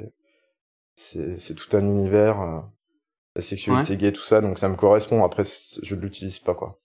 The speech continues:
Speaker 2: Ouais.
Speaker 1: Ouais.
Speaker 2: Euh, pour que je comprenne bien, du coup, ta sexualité du moment, euh, pour toi, le, le trip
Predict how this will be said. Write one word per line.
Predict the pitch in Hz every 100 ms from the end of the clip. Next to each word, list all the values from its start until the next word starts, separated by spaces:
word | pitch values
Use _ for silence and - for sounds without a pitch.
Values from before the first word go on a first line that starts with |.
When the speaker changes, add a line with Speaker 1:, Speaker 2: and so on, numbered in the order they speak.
| -
Speaker 2:
Ouais. | 127
Speaker 1:
Ouais. | - - - - - - _ 117
Speaker 2:
Euh, | 117 117 110 107 104 -
pour | - 123
que |
je | -
comprenne | 139 117 120
bien, | 117 170
du | 123
coup, | 180
ta | 123
sexualité | 107 113 - 107 120
du | 113 107
moment, | 110 110 139 175 160 -
euh, | 107 101 95 92 90 87 87
pour | - 107
toi, | - 131 135 147 -
le, | 110 104 101 98 95
le | 98 98
trip | - 156 147